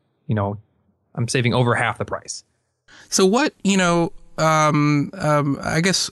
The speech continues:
Speaker 2: I guess we should get to where we should have started is, you know, for people who don't know you or whatever, um, you know,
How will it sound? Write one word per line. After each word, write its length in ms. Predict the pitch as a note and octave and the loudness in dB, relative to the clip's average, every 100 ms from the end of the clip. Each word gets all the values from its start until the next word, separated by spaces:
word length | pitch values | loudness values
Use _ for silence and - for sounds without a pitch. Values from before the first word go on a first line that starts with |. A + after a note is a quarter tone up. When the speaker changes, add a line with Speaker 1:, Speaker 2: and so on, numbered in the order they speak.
| - | -4
Speaker 2:
I 120 | D3+ | 0
guess 200 | D#3+ - | 0 0
we 80 | D3 | -2
should 220 | - C#3 | -2 -2
get 180 | C#3+ C#3 | -4 0
to 120 | C#3 | 0
where 200 | C#3 C3 | 2 2
we 80 | B2+ | 0
should 180 | - C3 | -2 -2
have 60 | |
started 480 | - C#3+ C#3+ B2 A#2 | 0 2 4 4 2
is, 540 | C#3 B2+ A#2+ A#2+ - | 2 2 2 0 -2
you 100 | D3+ | -2
know, 260 | C3+ B2 B2 | 0 2 0
for 160 | - B2+ | -2 -4
people 340 | - D3 C#3+ | -2 -2 0
who 380 | C3+ B2+ B2 B2 - - - - - - | 0 2 0 -2 -10 -20 -20 -20 -14 -6
don't 500 | C3+ C#3+ C#3 - - - - _ _ _ | 0 2 2 -2 -10 -14 -20 _ _ _
know 200 | C3 B2+ B2 | -2 0 2
you 500 | A#2+ A#2+ A#2 B2+ C3 | 2 2 0 -2 -4
or 140 | D#3+ A#2+ | -4 -2
whatever, 560 | A#2+ A#2+ A#2 C3 C3 E3 | 0 0 2 2 2 2
um, 400 | B2+ B2 B2 B2 - - - - - _ _ _ - | 2 2 0 -2 -12 -20 -20 -20 -20 _ _ _ -2
you 160 | C#3 | 2
know, 360 | C3 B2+ B2+ | 2 2 0